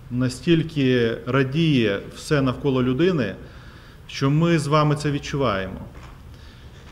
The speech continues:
І коли людина відповідає: «Воістину воскрес», нібито ми цими привітаннями, е, поєднуємося з тою тайною Воскресіння Христового,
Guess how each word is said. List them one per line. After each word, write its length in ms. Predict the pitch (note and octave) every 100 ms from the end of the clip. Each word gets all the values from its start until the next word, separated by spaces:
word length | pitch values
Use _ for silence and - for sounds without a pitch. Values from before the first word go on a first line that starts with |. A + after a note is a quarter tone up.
| B2+
І 80 |
коли 640 | A#2+ D3+ D#3+ F3 E3+ E3 D#3 D3 - - - - -
людина 400 | C3 D3+ F3 D#3+
відповідає: 680 | D3 D3 D3 D3+ D3+ C#3+ C3+
«Воістину 480 | C#3+ D3 C#3+ C#3
воскрес», 640 | C3+ C3 - E3 F#3+ - - - - - - - - - - - -
нібито 420 | A#2+ D#3+ E3 D#3+ D#3
ми 560 | D#3+ E3 E3 D#3 D3+ -
цими 280 | F3+ E3
привітаннями, 920 | D#3 D3 D3 D3+ F#3 G3 E3 B2 G#2+ F#2+ - - - - - - - - - - - - - - - -
е, 400 | A#2+ B2 B2 B2 A#2+ - - - -
поєднуємося 760 | C#3+ C#3 E3+ F3 D#3+ D3+ D3 C#3+
з 100 | -
тою 300 | E3+ D#3+ D3
тайною 480 | D3+ D3+ C#3+ C3+ C3
Воскресіння 580 | C3 C3+ B2+ D3 C3
Христового, 680 | A#2+ B2+ - E3+ F3+ A#2+ G#2